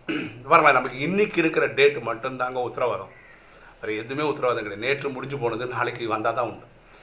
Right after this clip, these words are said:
அப்ப இன்னைக்கு தான் உத்தரவாதம். அதான் time is very precious, ரொம்ப, ரொம்ப, ரொம்ப முக்கியத்துவம் வாய்ந்ததுன்னு சொல்றோம். அப்ப இன்னைக்கு பண்ண வேண்டிய கடமைகள்ல எல்லாம் பண்ணிடுறது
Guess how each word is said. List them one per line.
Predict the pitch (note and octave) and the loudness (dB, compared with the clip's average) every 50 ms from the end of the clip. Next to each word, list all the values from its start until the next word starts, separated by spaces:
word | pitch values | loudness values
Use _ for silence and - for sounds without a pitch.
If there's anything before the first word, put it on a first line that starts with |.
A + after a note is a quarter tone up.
| - - | -18 -18
அப்ப | - - C3 B2+ | -10 -6 -4 -2
இன்னைக்கு | C3 D3+ E3+ F#3 F3+ - D#3+ | 0 0 0 0 0 0 2
தான் | C#3+ C#3 D3+ F#3+ A3 - - - - - - | 6 6 6 6 6 2 -2 -12 -20 -18 -14
உத்தரவாதம். | C3+ A#2+ A#2 - - A2 G#2+ G#2 A2+ B2+ | -14 -12 -10 -6 -6 -6 -6 -6 -2 -2
அதான் | D#3+ E3+ D#3+ D#3 | 0 0 0 0
time | - C#3 C#3+ D3 D3+ | 0 0 0 0 0
is | D#3+ F3 F3 - B2 | -2 -4 -4 -6 -8
very | A#2+ A#2+ C3 C3 - | -8 -10 -10 -10 -10
precious, | - B2+ B2 A2+ - B2+ B2+ A#2 - - - - - | -10 -10 -8 -8 -6 -6 -6 -6 -6 -8 -12 -16 -16
ரொம்ப, | - A#2+ B2+ C3 | -14 -8 -6 -6
ரொம்ப, | C3 C3 C3 C3+ | -6 -6 -6 -6
ரொம்ப | C3 C3+ C#3 C#3+ | -6 -6 -6 -6
முக்கியத்துவம் | C#3+ C3 A#2 - - B2 A#2 A#2+ A#2+ A2+ G#2+ G#2 | -6 -8 -8 -10 -10 -10 -8 -8 -6 -6 -4 -6
வாய்ந்ததுன்னு | G#2+ G#2+ G#2+ A2 A#2+ A#2+ A#2 | -6 -8 -8 -8 -8 -8 -8
சொல்றோம். | A2 G2+ F#2+ - - - - - - - - - - - - - - - - - - | -10 -12 -12 -16 -20 -20 -20 -20 -20 -20 -20 -20 -20 -20 -20 -20 -20 -20 -20 -4 -2
அப்ப | B2 B2 C#3 | 0 2 2
இன்னைக்கு | D3+ F#3 G#3+ A#3 A#3+ B3 A#3+ A#3+ G#3+ G3 | 2 2 2 2 2 2 2 0 0 4
பண்ண | - D3+ D3+ E3 F3 | 6 6 6 6 4
வேண்டிய | E3+ E3 D#3 C#3+ C#3 | 4 4 2 2 2
கடமைகள்ல | - C3 C3+ C3+ C#3+ C#3+ D3+ E3 | 2 2 2 2 4 4 6 6
எல்லாம் | F#3+ D#3+ A#2+ A#2+ A#2+ B2+ C3+ B2+ | 6 4 4 2 0 0 2 2
பண்ணிடுறது | B2 A#2 A#2+ B2 A#2 G#2+ G#2 G#2+ C3+ F3 F#3+ | 0 0 0 -2 -4 -4 -2 -2 -2 -2 -2